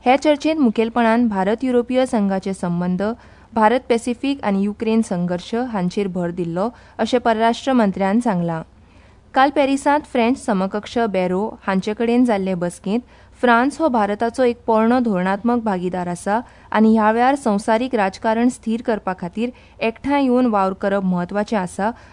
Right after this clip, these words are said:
अशें परराष्ट्र मंत्री जयशंकर हांणी सांगलें. अनु भारत ब्रिक्स अध्यक्षपद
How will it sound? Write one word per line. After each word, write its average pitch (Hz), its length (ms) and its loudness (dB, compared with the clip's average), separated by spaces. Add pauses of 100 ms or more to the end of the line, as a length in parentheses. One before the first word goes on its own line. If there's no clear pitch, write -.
अशें 226 180 -2
परराष्ट्र 233 560 0
मंत्री 254 360 0
जयशंकर 185 560 -2
हांणी 202 220 -2
सांगलें. 175 420 -4 (720)
अनु 277 220 4
भारत 294 300 6
ब्रिक्स 254 380 -4
अध्यक्षपद 233 720 -2